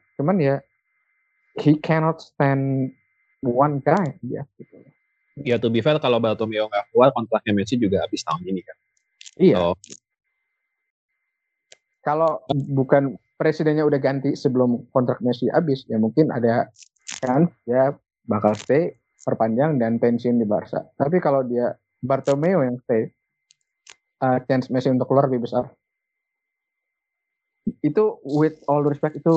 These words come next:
Speaker 1: rugi Barca sih.
Speaker 2: Ya,
Speaker 1: You
Speaker 2: well, Barca juga
Speaker 1: how
Speaker 2: belum main.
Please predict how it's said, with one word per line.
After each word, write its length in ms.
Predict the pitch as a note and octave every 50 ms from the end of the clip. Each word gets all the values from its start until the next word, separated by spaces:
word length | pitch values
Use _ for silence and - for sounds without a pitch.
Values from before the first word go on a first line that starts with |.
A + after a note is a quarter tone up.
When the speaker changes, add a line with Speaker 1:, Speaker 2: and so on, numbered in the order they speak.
| D#3+ B2+ G#2+ - -
Speaker 1:
rugi 400 | - C3+ C3 B2+ C#3 C#3+ C3 - - _ -
Barca 420 | A#2+ A#2+ B2 A#2 A#2 - A2+ A2
sih. 160 | - - A2+ _ _ _ _ _ _ _ _ _ _ _ _ _ _ _ _ _ _ _ _ _ _ _ _ _ _ _ _ _ _ _ _ _ _ _ _ _ E3+
Speaker 2:
Ya, 260 | D#3+ E3 E3+ F3+ E3+
Speaker 1:
You 60 | C#3+
Speaker 2:
well, 140 | B2+ C#3 C3+
Barca 300 | B2 A#2+ A#2 A2+ - D3
juga 240 | C#3 B2+ A#2 A2+ G#2+
Speaker 1:
how 60 | G2+
Speaker 2:
belum 140 | G#2 - F#2+
main. 220 | F#2 F2+ F#2 G2+